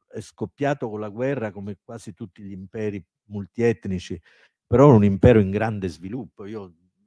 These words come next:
basta ricordare cos'era la cultura russa, la musica russa, la pittura russa, la scienza russa, allora anche l'economia russa.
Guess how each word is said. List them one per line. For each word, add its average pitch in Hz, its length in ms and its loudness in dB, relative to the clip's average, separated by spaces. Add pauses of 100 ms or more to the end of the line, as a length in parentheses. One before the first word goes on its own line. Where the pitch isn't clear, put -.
(100)
basta 107 320 -18
ricordare 98 500 -6
cos'era 95 360 -2
la 92 100 -2
cultura 92 420 -4
russa, 107 400 -6
la 92 100 -6
musica 92 400 -6
russa, 104 360 -2
la 90 100 -8
pittura 92 400 -10
russa, 95 480 -18 (480)
la 104 100 -20
scienza 110 480 -18
russa, 110 340 0
allora 113 340 2 (220)
anche 113 340 -10
l'economia 101 560 -12
russa. 92 400 -18